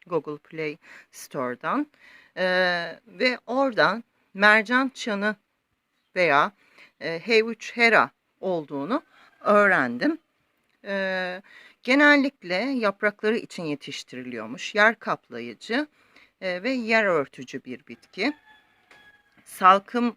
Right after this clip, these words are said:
şeklinde çiçekleri var sürgün uçlarında. Beyaz, pembe, kırmızı,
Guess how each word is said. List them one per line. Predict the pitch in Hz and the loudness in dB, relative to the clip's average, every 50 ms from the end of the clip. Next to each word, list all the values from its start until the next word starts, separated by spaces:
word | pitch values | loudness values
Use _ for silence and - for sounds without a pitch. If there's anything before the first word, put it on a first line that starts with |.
| _ - | _ -14
şeklinde | - - - 180 - - 170 165 180 208 | -12 -10 -10 -10 -10 -10 -12 -8 -6 -6
çiçekleri | 220 - - - - 196 170 _ - 180 170 175 | -8 -8 -12 -10 -10 -10 -10 _ -14 -12 -8 -4
var | 156 131 131 135 | -2 -4 -4 -4
sürgün | - - - 180 151 151 175 175 160 - - | -8 -14 -14 -14 -14 -12 -16 -16 -16 -16 -20
uçlarında. | 151 - - - - 123 131 123 131 135 143 135 190 233 302 - - - - - - _ - - | -20 -18 -20 -20 -14 -14 -14 -14 -14 -16 -10 -2 -2 -2 -2 -4 -10 -20 -20 -20 -20 _ -4 0
Beyaz, | 240 226 190 165 160 170 - - - | 2 4 4 4 2 0 -2 -8 -8
pembe, | - 220 208 208 202 185 143 139 143 | -2 0 0 0 0 -2 -6 -8 -8
kırmızı, | _ - - 220 208 214 202 190 165 151 - - 127 139 170 | _ -6 -4 -4 -4 -4 -6 -8 -8 -10 -12 -10 -6 -6 -6